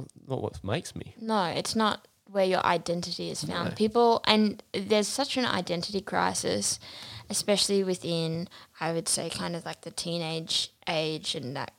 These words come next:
Speaker 2: growing, like, people put such an emphasis on identity when you're a teenager and when you're in your twenties.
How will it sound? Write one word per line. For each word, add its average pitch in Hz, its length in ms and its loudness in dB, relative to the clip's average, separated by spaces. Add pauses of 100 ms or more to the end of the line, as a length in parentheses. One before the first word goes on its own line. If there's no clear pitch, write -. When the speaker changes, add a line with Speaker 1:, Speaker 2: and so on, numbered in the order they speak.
Speaker 2:
growing, 156 540 -2
like, 156 320 -4 (600)
people 247 280 2
put 330 180 0
such 247 200 2
an 240 120 0
emphasis 185 680 2
on 170 120 0
identity 175 560 0
when 175 140 -6
you're 160 120 -6
a 147 60 -6
teenager 226 520 0
and 175 120 -6
when 170 100 -2
you're 165 100 -4
in 160 140 -4
your - 80 -6
twenties. - 420 -2